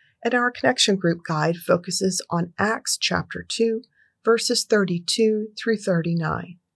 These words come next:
If you only have time to talk about one, you should focus on the passage from Acts.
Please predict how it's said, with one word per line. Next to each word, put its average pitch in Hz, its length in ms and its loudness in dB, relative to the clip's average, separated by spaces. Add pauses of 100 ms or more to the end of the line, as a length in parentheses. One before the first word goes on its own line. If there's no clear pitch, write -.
(720)
If - 160 2
you 254 220 2
only 226 380 2
have 277 180 0
time 196 300 0
to 196 100 -8
talk 185 300 -4
about 190 340 -2
one, 170 380 -2 (320)
you 214 160 2
should 208 180 4
focus 196 400 0
on 196 120 0
the 190 60 2
passage 170 460 -4
from - 240 -4
Acts. - 640 -4